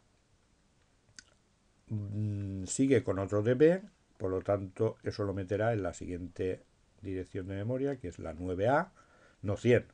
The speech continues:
¿eh? Estamos hablando de hexadecimal, luego metemos cero uno. La siguiente posición de memoria es nueve B,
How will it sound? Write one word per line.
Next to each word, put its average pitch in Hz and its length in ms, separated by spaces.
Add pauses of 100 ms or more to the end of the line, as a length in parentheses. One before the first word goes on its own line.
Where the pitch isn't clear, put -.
(140)
¿eh? 117 160
Estamos 92 320
hablando 92 440
de 82 140
hexadecimal, 113 600 (800)
luego 90 200
metemos 90 520
cero 82 320
uno. - 180 (720)
La 101 140
siguiente 110 340
posición 110 420
de 113 60
memoria 117 520
es 101 200
nueve 95 360
B, 156 220